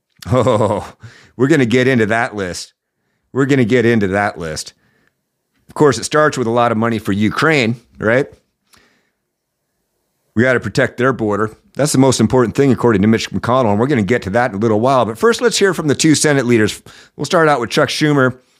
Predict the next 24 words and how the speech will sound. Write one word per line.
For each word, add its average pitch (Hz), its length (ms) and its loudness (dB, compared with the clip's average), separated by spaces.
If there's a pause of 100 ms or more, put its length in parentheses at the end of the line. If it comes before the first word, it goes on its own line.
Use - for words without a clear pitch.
and - 80 -6
see 143 140 2
what 135 140 4
he 131 120 4
thinks 139 280 -2
about 120 200 0
the 107 80 -6
bill, 143 200 4
and 160 100 2
then 196 100 4
we'll 180 120 2
go 156 180 2
to 147 100 2
old 151 280 0
Mitchy, 131 440 -4 (720)
Melty 139 460 2
Mitch, 131 480 0 (840)
Schmarmy, 127 720 2 (300)
mother 120 440 0
effer. 117 400 0 (680)
God, 107 460 -4
that 107 140 -4
guy 117 200 2
is, 78 140 -4